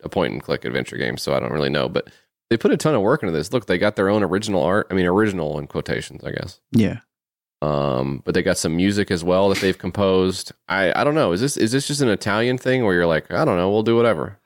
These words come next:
Speaker 2: <laughs> I don't think it's an Italian thing. I think they are still supposed to be beholden to copyright, but, um, it's a fan game, you know, like all these are or whatever.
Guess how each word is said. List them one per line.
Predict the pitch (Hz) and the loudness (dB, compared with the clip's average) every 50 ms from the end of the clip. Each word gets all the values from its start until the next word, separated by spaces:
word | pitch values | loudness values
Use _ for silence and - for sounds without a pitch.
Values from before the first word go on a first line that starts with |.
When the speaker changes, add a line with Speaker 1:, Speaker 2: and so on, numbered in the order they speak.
| _ _ _ | _ _ _
Speaker 2:
<laughs> | _ _ _ _ - | _ _ _ _ -4
I | - - - 117 | -2 -2 -2 -2
don't | - - - | -2 -4 -8
think | - - - - - | -8 -10 -14 -14 -14
it's | _ _ _ _ - - | _ _ _ _ -16 -10
an | 127 | -4
Italian | - 98 95 95 95 98 101 - | -2 0 0 2 0 0 -2 -2
thing. | 110 110 123 - | -2 -2 -4 -4
I | - - - _ _ _ _ _ _ - | -8 -16 -20 _ _ _ _ _ _ -2
think | 160 147 - | 0 2 2
they | 135 123 | 2 2
are | 113 107 107 | 2 2 0
still | - - 123 113 110 107 107 127 147 _ _ _ _ _ _ _ _ _ _ - | -2 0 0 0 0 0 -2 -6 -14 _ _ _ _ _ _ _ _ _ _ -8
supposed | - - 131 131 127 123 120 120 | -4 -2 0 2 2 0 0 0
to | 113 | 0
be | 104 110 107 | 0 0 0
beholden | 107 110 107 104 107 110 107 104 104 101 98 | 0 0 0 0 2 0 0 0 0 0 -2
to | - - - | -2 -2 -2
copyright, | - 92 95 - 101 98 101 101 101 - - _ _ _ _ _ - | -2 -2 -2 0 -2 -2 -2 0 -2 -2 -4 _ _ _ _ _ -2
but, | - 107 104 101 - - 104 | 0 2 2 0 0 -2 0
um, | 101 98 101 98 98 98 101 104 - - _ _ _ _ _ _ _ _ _ _ _ _ _ _ _ _ - | 0 2 2 2 0 0 -2 -4 -6 -12 _ _ _ _ _ _ _ _ _ _ _ _ _ _ _ _ -8
it's | - - | -4 -2
a | 120 | -2
fan | - - 185 185 170 143 | 0 2 2 2 4 2
game, | 110 98 90 - - 107 - _ _ _ | 2 0 -2 -4 -6 -8 -10 _ _ _
you | - 95 | -4 -2
know, | 104 104 98 | -2 0 0
like | 98 98 - | -2 -2 0
all | 101 98 95 90 | 0 0 2 2
these | 95 92 90 - | 2 0 0 0
are | 92 87 87 - - - | 0 0 0 -2 -4 -4
or | - - - | -4 -2 -2
whatever. | 101 92 90 104 104 110 | 0 0 0 -2 -4 -6